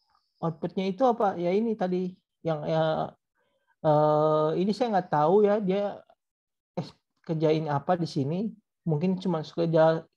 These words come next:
mu-, sensor muka terus habis itu absen itu. Nah, s-, itu bisa juga. Misalnya kayak misalnya ada misalnya, eh, kalian datang ke, nggak pasti belum pernah datang ke situ ya. Nah, saya ada sebuah company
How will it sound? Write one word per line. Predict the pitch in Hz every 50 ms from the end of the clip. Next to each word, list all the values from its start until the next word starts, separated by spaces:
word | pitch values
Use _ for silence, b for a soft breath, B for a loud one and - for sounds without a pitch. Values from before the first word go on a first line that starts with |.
| _ _ _ _ _ _ _ _ _
mu-, | - 175 180 175 170 - - -
sensor | - - 160 143 170 160
muka | 156 156 147 - 190 190 190
terus | - -
habis | 170 160 151 147
itu | - 208
absen | 175 147 143 - - - 180 185 196
itu. | 208 190 175 - 214 208 - - _ _ _ _ _
Nah, | 202 196 - B B B B B B B
s-, | B B B B B _ _ 254
itu | 240 175 - 247 269
bisa | 262 - 233
juga. | 208 220 233 208 214 202 - -
Misalnya | 196 180 - 208 202
kayak | 202 196 196 190 185
misalnya | 185 - 175 180 180 -
ada | - 165 170 180 190 - - -
misalnya, | 165 151 143 165 165 165 175 175 175 - _ _ _ _ _ _ _ _ _ _ _ _ _ _ -
eh, | 165 160 156 147 151 -
kalian | 147 147 151 156 165 170 175 175
datang | 165 147 147 - - 156 156 151 147
ke, | 156 147 147 147 147 143 143 143 139 143 143 135 98 85 82 - - - - _ _ _ _ _ _ _ _ _ - 139
nggak | 135 120 -
pasti | 123 117 - - 147
belum | 147 - 127 117 117
pernah | 120 123 127 123 117
datang | 117 - - 127 120
ke | 113
situ | - 156 156 156 - 143 156
ya. | 170 - - _ _ _ _ _ _ _ -
Nah, | 151
saya | 143 - 190 180 175
ada | 170 175
sebuah | 165 - 170 156 147
company | 151 151 151 156 156 156 160 175 185